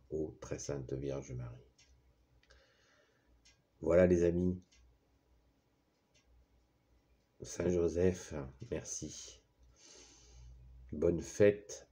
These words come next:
à toi. C'est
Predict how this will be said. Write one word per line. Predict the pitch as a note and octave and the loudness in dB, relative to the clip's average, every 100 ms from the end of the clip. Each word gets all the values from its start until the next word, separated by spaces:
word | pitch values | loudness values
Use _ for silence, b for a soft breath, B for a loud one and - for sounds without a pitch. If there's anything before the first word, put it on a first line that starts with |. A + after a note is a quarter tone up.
| _ - | _ -10
à | - | -10
toi. | - D#2+ F#2 G2 G2 _ _ _ _ _ _ _ _ _ _ - _ _ _ _ _ _ _ _ _ _ - - | -4 0 2 0 -6 _ _ _ _ _ _ _ _ _ _ -20 _ _ _ _ _ _ _ _ _ _ -20 -18
C'est | - - - C#2+ B1+ | -16 -14 -10 -8 -8